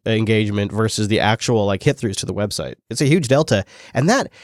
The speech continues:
man, I've been doing Facebook ad experimentation for probably six years, seven years,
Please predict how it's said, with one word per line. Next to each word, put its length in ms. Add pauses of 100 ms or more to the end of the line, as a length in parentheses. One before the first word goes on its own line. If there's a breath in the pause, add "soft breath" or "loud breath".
(140 loud breath)
man, 180
I've 160
been 160
doing 300
Facebook 640
ad 200
experimentation 1000
for 240
probably 520
six 340
years, 280
seven 280
years, 320